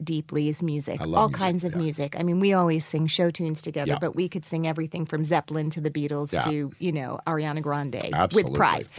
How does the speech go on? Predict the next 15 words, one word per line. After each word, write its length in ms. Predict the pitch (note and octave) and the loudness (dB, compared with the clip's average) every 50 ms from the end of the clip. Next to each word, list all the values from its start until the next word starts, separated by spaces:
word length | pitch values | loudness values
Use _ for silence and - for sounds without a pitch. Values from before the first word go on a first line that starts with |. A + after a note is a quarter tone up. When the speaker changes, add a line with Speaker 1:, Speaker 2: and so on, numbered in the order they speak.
| - | -6
Speaker 2:
Yeah. 140 | - C#2+ C#2 - - - - | -4 -4 -4 -4 -6 -2 2
Speaker 1:
On 160 | G3 G#3 A#3 | 4 4 4
his 160 | B3 C#4 B3+ | 4 4 2
show, 320 | - - F3+ D#3+ C#3+ D3+ C#3+ - | 0 0 0 0 -2 -2 -4 -2
John 340 | - E3 E3+ F3+ G3 G#3 | 0 2 2 2 2 0
has 480 | F#3 E3+ F3 E3 D#3+ D#3+ D#3 D#3 D3+ - - _ - | 0 -2 -2 -2 -2 -2 -4 -4 -6 -12 -14 _ 0
all 220 | F3 F3 F3+ G3 G#3 | 2 2 4 2 0
of 120 | G#3 - | -2 -4
his 460 | - F3+ F3 E3 E3 E3 D#3 - - _ - - _ - - _ _ - | -4 -2 0 0 0 0 -2 -6 -12 _ -20 -20 _ -20 -20 _ _ -10
friends 460 | - - - - F3+ G3 G3+ - - _ - - - - _ - _ _ | -8 -8 -6 -6 -6 -8 -8 -10 -12 _ -20 -20 -20 -20 _ -20 _ _
come 320 | - - - - A3 A3 A3 | -12 -8 -4 -2 0 2 2
on 340 | G3 E3+ E3 E3 E3 E3+ F3 - | 2 2 2 0 0 -2 -2 -2
and 160 | F#3+ F#3 F3+ | -4 -4 -4
talk 320 | - - - F#3+ G3 - | -6 -6 -6 -6 -6 -4
about 380 | - G3+ F#3 F3 D#3+ D#3 D#3 D#3 | -4 -2 0 2 2 2 2 0